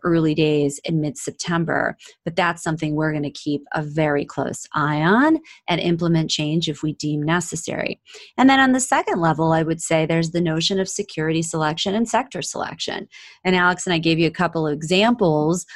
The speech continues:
across portfolios where you could have very different positioning depending on outcomes. And we're already seeing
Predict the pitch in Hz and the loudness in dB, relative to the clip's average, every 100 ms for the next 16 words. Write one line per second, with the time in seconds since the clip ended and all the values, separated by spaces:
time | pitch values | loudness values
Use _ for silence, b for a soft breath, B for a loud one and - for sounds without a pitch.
0 | B - 165 180 175 180 - 160 - - | B -10 -2 2 2 0 -2 -2 -2 0
1 | 254 349 202 147 151 156 165 160 170 180 | 2 4 2 2 2 2 2 2 2 0
2 | 160 147 160 165 165 160 160 156 147 143 | 0 0 2 2 0 -2 -2 -4 -6 -2
3 | 160 - 160 151 147 151 151 147 147 - | 0 2 0 0 -2 -4 -6 -4 -4 -4
4 | - - - - - - 214 233 226 220 | -4 -6 -8 -8 -8 -2 2 4 2 2
5 | 226 220 233 247 - 190 175 165 151 156 | 2 2 2 0 0 2 2 2 2 -2